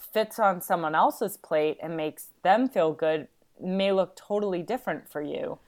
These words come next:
And as someone who strongly believes in individualized nutrition,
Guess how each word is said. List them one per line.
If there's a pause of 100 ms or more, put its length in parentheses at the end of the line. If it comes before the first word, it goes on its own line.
(480)
And (120)
as
someone
who
strongly
believes
in
individualized
nutrition,